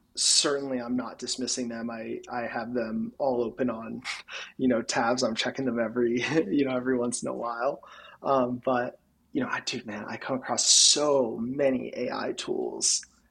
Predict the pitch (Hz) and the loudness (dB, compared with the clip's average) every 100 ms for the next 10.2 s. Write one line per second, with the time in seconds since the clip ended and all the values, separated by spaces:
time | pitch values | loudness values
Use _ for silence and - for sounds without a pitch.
0 | _ - 127 110 - 127 127 120 113 127 | _ 2 2 2 -2 0 2 2 -2 -6
1 | - - - _ - 131 127 156 151 135 | -14 -20 -20 _ -4 2 4 8 8 8
2 | 131 139 135 135 120 127 127 135 120 117 | 2 2 2 0 -2 -2 -4 -4 -4 -4
3 | 131 - 240 226 - 143 127 143 - 185 | -2 4 6 6 2 0 0 0 6 8
4 | 202 151 135 123 139 131 117 117 - _ | 8 4 -2 -8 -8 -6 -8 -12 -14 _
5 | _ _ _ _ _ - 156 135 123 123 | _ _ _ _ _ -4 0 0 -2 -6
6 | - 147 135 127 - 135 131 127 - 131 | -8 -6 -6 -4 -2 -2 -2 -4 -2 -2
7 | 117 - - _ - 135 135 135 139 - | -2 -6 -12 _ -10 -4 -2 0 -2 0
8 | 131 120 - 131 - - 131 135 127 135 | 0 0 -6 -10 -6 -2 2 2 2 -2
9 | 117 - 127 - 123 123 123 131 117 110 | -8 -6 -6 -2 -2 0 -2 -2 -4 -4
10 | 120 | -8